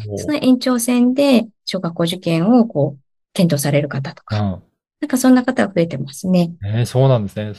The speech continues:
Speaker 1: ね、
Speaker 2: うん。
Speaker 1: 小学校受験となるとまだお子さんちっちゃいので、
Speaker 2: うんうん。
Speaker 1: どういったことをね、やっていけばいいんだろうって、まだまだわからない親御さんたちも多いのかなと思うんですが、どういったご指導をされてらっしゃるんですか？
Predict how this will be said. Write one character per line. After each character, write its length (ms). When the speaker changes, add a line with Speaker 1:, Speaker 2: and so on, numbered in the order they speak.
Speaker 1:
ね、 200
Speaker 2:
う 20
ん。 40
Speaker 1:
小 200
学 120
校 100
受 160
験 180
と 80
な 80
る 80
と 80
ま 120
だ 120
お 180
子 80
さ 160
ん 140
ち 160
っ 100
ち 140
ゃ 20
い 60
の 100
で、 380
Speaker 2:
う 80
ん 240
う 20
ん。 40
Speaker 1:
ど 80
う 40
い 40
っ 20
た 160
こ 140
と 480
を 40
ね、 300
や 100
っ 100
て 120
い 80
け 100
ば 120
い 40
い 40
ん 20
だ 100
ろ 120
う 20
っ 20
て、 140
ま 160
だ 80
ま 80
だ 80
わ 160
か 100
ら 100
な 160
い 280
親 180
御 120
さ 120
ん 60
た 100
ち 80
も 180
多 80
い 60
の 80
か 100
な 220
と 80
思 120
う 20
ん 60
で 40
す 100
が、 300
ど 360
う 60
い 200
っ 40
た 280
ご 180
指 120
導 120
を 120
さ 160
れ 120
て 120
ら 120
っ 20
し 120
ゃ 60
る 80
ん 80
で 100
す 120
か？ 280